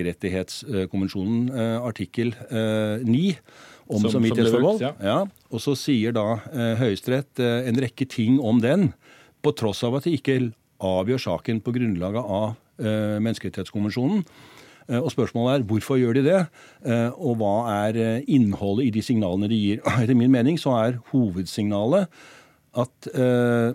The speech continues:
Speaker 1: <clears throat> de opererer med to kategorier. Eh, den ene kategorien er kvinner som, eh, eller situasjoner hvor kvinnen ikke kan få utført denne tjenesten uten at, eh, en lege med samvittighetsforbehold gjør det, eller det fører til urimelig ulempe for henne om det ikke hun,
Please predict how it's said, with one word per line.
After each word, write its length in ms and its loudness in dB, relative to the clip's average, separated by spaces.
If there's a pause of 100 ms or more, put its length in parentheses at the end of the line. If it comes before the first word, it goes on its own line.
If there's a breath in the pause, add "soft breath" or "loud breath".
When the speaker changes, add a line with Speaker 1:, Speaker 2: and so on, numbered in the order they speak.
(140)
Speaker 1:
<clears throat> 180 0
de 140 4
opererer 220 2
med 100 2
to 160 2
kategorier. 640 2 (220)
Eh, 180 2
den 160 0
ene 220 2
kategorien 500 2
er 60 2
kvinner 440 4 (400 loud breath)
som, 460 4
eh, 160 0
eller 140 2
situasjoner 640 0
hvor 120 2
kvinnen 360 0
ikke 240 -6
kan 120 -6
få 140 -6
utført 640 -6
denne 840 -2
tjenesten 680 -2
uten 320 -2
at, 300 -8
eh, 320 -4
en 100 0
lege 220 -2
med 100 -4
samvittighetsforbehold 720 -4
gjør 200 -2
det, 180 0 (440 loud breath)
eller 520 0
det 260 -4
fører 320 -4
til 160 0
urimelig 480 0
ulempe 400 0
for 80 -6
henne 140 -2
om 100 0
det 100 0
ikke 200 -6
hun, 200 -4